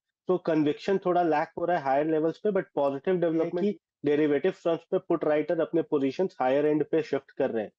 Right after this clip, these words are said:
so that means, अ, सपोर्ट nearby है, near about बाईस हजार के आसपास का काफी स्ट्रॉन्ग सपोर्ट है पुट राइटर्स के फ्रंट से,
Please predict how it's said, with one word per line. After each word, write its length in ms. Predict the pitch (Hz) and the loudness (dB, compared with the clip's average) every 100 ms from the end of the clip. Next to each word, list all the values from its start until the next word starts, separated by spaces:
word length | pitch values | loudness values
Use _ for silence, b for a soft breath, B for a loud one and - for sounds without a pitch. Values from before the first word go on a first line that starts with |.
| _ _ 160 | _ _ -4
so 100 | 156 | -2
that 200 | 151 175 | -2 0
means, 220 | 202 - | -2 -2
अ, 420 | - - 139 135 | -12 -4 0 0
सपोर्ट 500 | 120 - - 170 190 175 | -2 -4 -2 0 -2 2
nearby 440 | 160 170 170 165 | 2 2 2 0
है, 220 | 165 170 180 | -2 -2 0
near 220 | 143 147 | 0 0
about 240 | 143 151 165 _ _ - | 0 0 -2 _ _ -14
बाईस 300 | - 135 160 165 | -4 -2 0 -2
हजार 280 | 151 151 | 0 -2
के 120 | 147 165 | 0 0
आसपास 500 | 147 - 160 156 - | 0 -2 -4 -4 -4
का 60 | 160 | -4
काफी 320 | 139 135 160 | -2 -2 -4
स्ट्रॉन्ग 320 | - 143 151 | -4 -2 -2
सपोर्ट 420 | - 123 156 156 | -2 -2 0 0
है 60 | 165 | -2
पुट 240 | 147 139 | -2 -2
राइटर्स 380 | 139 139 151 147 | 0 0 0 -2
के 120 | 165 | -4
फ्रंट 340 | 139 147 143 - | -4 0 0 0
से, 160 | 185 | -4